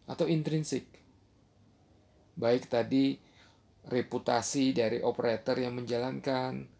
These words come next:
ataupun, eh, prosedur-prosedur yang harus dijalankan, harus diikuti oleh pewa-, apa, yang mempunyai lisensi atau mempunyai waralaba tadi. Sehingga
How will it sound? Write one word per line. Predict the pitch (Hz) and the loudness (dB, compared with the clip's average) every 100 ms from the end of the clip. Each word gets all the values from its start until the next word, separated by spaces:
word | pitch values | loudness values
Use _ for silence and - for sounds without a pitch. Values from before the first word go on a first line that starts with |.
| _ - - - - | _ -20 -20 -14 -8
ataupun, | 123 127 127 139 139 139 - - - _ - | -4 -2 -2 0 0 0 -10 -20 -20 _ -6
eh, | 123 123 120 120 113 - - - | 2 4 6 4 0 -2 -10 -6
prosedur-prosedur | 131 - 131 135 135 135 127 139 135 139 | -4 0 2 2 2 0 -2 -2 0 0
yang | 135 117 | 0 -4
harus | 120 117 | -4 -6
dijalankan, | 117 117 - 120 120 120 127 135 | -6 -6 0 2 2 0 -4 -4
harus | 131 123 - | -4 -6 -6
diikuti | 117 - 127 - 131 131 | -8 -6 -8 -2 -2 -2
oleh | - 117 117 117 123 - | -2 -2 -2 -4 -8 2
pewa-, | 117 117 117 - | 4 6 2 0
apa, | 113 143 160 - - _ - | -6 -6 -6 -12 -20 _ -6
yang | 123 120 | -2 -2
mempunyai | 123 120 113 120 117 113 117 117 - _ _ _ _ _ | -2 -6 -6 -6 -4 -4 -4 -8 -12 _ _ _ _ _
lisensi | 131 117 127 107 135 | -4 0 0 0 0
atau | 120 123 | 0 0
mempunyai | 120 113 117 113 113 120 - - _ - - - | -4 -6 -6 -4 -4 -6 -10 -16 _ -20 -20 -12
waralaba | 120 120 123 120 120 123 117 | -4 -2 0 -2 -2 -2 -2
tadi. | 127 123 131 135 - - _ _ _ - _ _ _ _ _ _ _ - | -2 -2 -2 -4 -14 -20 _ _ _ -20 _ _ _ _ _ _ _ -12
Sehingga | - 120 120 180 | -6 -2 2 2